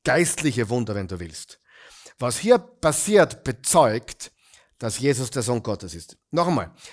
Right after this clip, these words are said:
Jesus geht dreißig Kilometer oder mehr. Er kommt genau zum richtigen Moment dort an. Die Frau kommt genau zum gleichen richtigen Moment dort an.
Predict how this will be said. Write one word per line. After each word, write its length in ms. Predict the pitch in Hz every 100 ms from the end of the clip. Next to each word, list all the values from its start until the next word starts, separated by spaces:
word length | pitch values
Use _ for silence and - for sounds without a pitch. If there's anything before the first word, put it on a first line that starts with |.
| -
Jesus 420 | 135 175 214 -
geht 280 | 156 156 156
dreißig 440 | 135 165 160 175
Kilometer 580 | - 185 151 151 156 151
oder 280 | 147 135 131
mehr. 720 | 123 120 135 104 117 160 _ _ _ _ _ _ _ _ _ _ _ - - - -
Er 140 | - 135
kommt 400 | - 185 190 -
genau 580 | 160 147 139 160 214 240
zum 360 | - 147 131
richtigen 680 | 120 113 214 - 208 196 175
Moment 580 | 160 143 127 135 135 -
dort 260 | 123 117 -
an. 280 | 92 85 _ _ _ _ _ _ _ _ _ _ _ _ _ _ _ _ _ _ _ _ _ _ _ _ _ -
Die 100 | 139
Frau 440 | - 139 165 240
kommt 420 | - 180 175 -
genau 380 | 156 151 160 196
zum 340 | 196 170 160 160
gleichen 560 | 156 220 226 - 165
richtigen 640 | 131 135 - 127 113 113 107
Moment 500 | 110 104 95 87 98
dort 220 | 85 -
an. 260 | 85 73